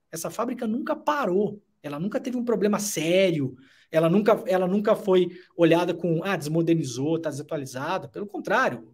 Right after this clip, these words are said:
foi desenvolver, tem inclusive um polo de desenvolvimento, tecnologia importante lá dentro. Desenvolveu, desenvolveu, desenvolveu gasolina pra Fórmula um dentro da Petrobras Six,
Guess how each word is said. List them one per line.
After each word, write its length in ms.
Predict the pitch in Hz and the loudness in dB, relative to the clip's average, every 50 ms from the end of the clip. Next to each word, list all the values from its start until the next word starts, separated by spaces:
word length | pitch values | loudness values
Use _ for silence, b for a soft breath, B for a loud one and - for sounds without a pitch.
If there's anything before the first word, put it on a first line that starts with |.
| _ _ - | _ _ -12
foi 180 | - - 165 | -6 -6 -4
desenvolver, 400 | 165 170 170 175 143 135 160 165 | -4 -4 -4 -4 -4 -4 -4 -8
tem 220 | 165 - 180 208 247 | -6 -6 -6 -6 -6
inclusive 380 | 247 202 160 143 135 147 196 | -6 -10 -12 -10 -8 -6 -6
um 80 | 277 - | -6 -4
polo 180 | - 269 277 | -2 -2 -2
de 60 | 240 208 | -2 -2
desenvolvimento, 540 | 220 247 240 254 247 208 170 175 208 - | -2 -2 -2 -4 -4 -2 -2 -2 -4 -4
tecnologia 480 | - 233 233 - 226 180 147 135 156 208 | -6 -8 -6 -4 -2 -2 -2 -2 -2 -2
importante 360 | 208 - 220 208 240 254 254 294 | 0 -2 -2 -2 -2 -4 -2 -2
lá 80 | 262 | -2
dentro. 260 | 165 165 214 233 - | 0 0 -2 -4 -4
Desenvolveu, 360 | - - 135 135 143 143 160 165 165 - | -8 -8 -6 -6 -4 -4 -6 -10 -10 -10
desenvolveu, 300 | - - 175 170 180 196 | -8 -4 -4 -2 -2 -2
desenvolveu 400 | 185 165 160 175 175 165 190 226 | -2 -2 -2 0 0 2 2 6
gasolina 340 | 233 254 233 240 254 269 277 | 6 6 6 6 4 2 4
pra 120 | 285 294 277 | 4 4 6
Fórmula 260 | 285 294 302 311 294 | 6 8 8 10 10
um 320 | 285 269 196 - - - - _ _ _ _ _ _ _ _ _ _ _ - | 10 8 6 4 0 -6 -14 _ _ _ _ _ _ _ _ _ _ _ 0
dentro 260 | 139 185 180 165 170 | 4 4 4 4 2
da 100 | 156 147 | 0 -2
Petrobras 360 | 143 151 139 160 131 127 123 | -2 -4 -6 -6 -6 -6 -8
Six, 340 | - - 117 - - - - | -10 -12 -12 -12 -14 -14 -14